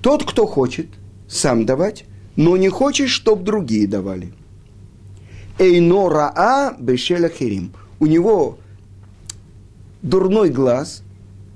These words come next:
по поводу другим. Он скуп в отношении других. «Итну ахерим вегу лоитен». Чтобы другие давали, а чтобы он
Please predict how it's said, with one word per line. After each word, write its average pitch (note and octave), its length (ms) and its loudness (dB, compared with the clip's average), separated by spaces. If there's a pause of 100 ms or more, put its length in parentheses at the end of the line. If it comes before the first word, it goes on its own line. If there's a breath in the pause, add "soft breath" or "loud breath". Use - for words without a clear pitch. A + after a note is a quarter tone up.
(140)
по D3 100 0
поводу E3+ 400 0
другим. G#2 440 -4 (360)
Он F3+ 220 0
скуп - 540 -2 (220)
в - 40 0
отношении C3+ 520 -2
других. A2+ 420 -8 (1900 loud breath)
«Итну A#3 600 2
ахерим D#3+ 680 2 (580)
вегу E3+ 720 2 (460)
лоитен». D3 760 2 (500 soft breath)
Чтобы A#3 280 -2
другие E3+ 480 0
давали, F3 560 -2
а C3 100 -2
чтобы B2 280 -2
он D3+ 220 -2